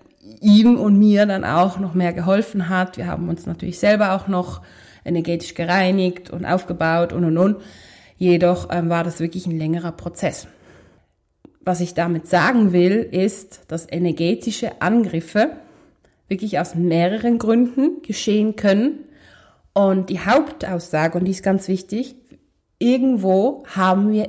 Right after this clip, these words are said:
immer eine Resonanz, wenn wir das anziehen. Also wir sind nie irgendwelche armen Opfer, die da gar nichts machen können und gar nichts damit zu tun können und wir da einfach ausgesetzt sind,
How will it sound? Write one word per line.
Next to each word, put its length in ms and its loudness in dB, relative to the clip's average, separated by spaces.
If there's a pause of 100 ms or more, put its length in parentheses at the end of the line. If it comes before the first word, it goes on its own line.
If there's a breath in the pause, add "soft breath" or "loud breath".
(120)
immer 380 6
eine 320 -2
Resonanz, 800 -2
wenn 280 2
wir 120 -2
das 180 -6
anziehen. 560 -6 (220)
Also 180 -8
wir 160 -2
sind 260 0
nie 400 6
irgendwelche 440 -4
armen 320 -2
Opfer, 580 -2 (580 loud breath)
die 260 2
da 120 2
gar 220 0
nichts 180 -6
machen 280 0
können 280 0
und 140 -2
gar 180 -4
nichts 180 0
damit 240 -4
zu 100 -14
tun 340 -4
können 500 0
und 320 -2
wir 120 0
da 140 -4
einfach 360 -8
ausgesetzt 720 -4
sind, 400 0